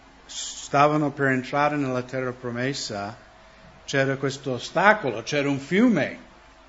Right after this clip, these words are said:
Infatti il fiume era pieno. E non il Giordano, perché adesso se vai in Israele e vedi il Giordano sembra un ruscello.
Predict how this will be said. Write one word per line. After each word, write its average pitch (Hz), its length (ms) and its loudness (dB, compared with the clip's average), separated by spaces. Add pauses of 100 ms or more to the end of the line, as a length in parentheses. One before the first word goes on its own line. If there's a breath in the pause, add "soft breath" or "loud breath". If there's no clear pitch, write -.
(560)
Infatti 160 360 0
il 147 120 2
fiume 185 340 2
era 156 160 4
pieno. 202 560 2 (1300 loud breath)
E 143 100 4
non 202 220 10
il 240 140 8
Giordano, 165 600 4
perché 156 260 0
adesso 180 320 4
se 151 200 -2
vai 143 200 0
in 139 80 0
Israele 135 340 0
e 135 40 0
vedi 131 180 -2
il 127 100 -2
Giordano 127 480 -2
sembra 131 320 -4
un 113 140 -4
ruscello. 120 580 -2